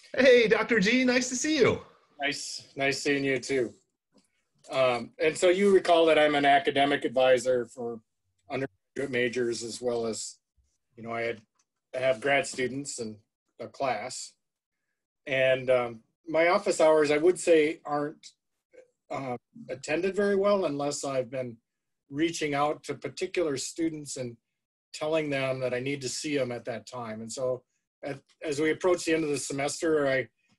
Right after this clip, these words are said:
Speaker 2: there were several students in our department that I, you know, could identify that probably needed to talk to an advisor about whether to drop a class or,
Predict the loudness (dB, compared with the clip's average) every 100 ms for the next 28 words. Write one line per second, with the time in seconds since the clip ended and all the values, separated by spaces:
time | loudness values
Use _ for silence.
0 | _ _ _ -4 -2 -2 0 0 0 -2
1 | -4 -4 -4 -2 -2 -2 -4 -4 -2 -2
2 | 0 0 -2 -8 _ _ _ _ _ _
3 | _ -8 -4 -4 -4 -4 -2 -2 -4 -4
4 | -4 -2 -2 -4 -6 -10 _ _ _ _
5 | _ _ _ -8 -6 -4 -4 -6 -10 -10
6 | -8 -8 -6 -8 -8 -8 -8 -6 -6 -6
7 | -6 -8 -10 _ _ _ _ _ _ -4
8 | -2 -2 -4 -4 -4 -6 -10 -6 -2 -2
9 | -2 -4 -6 -8 -8 -8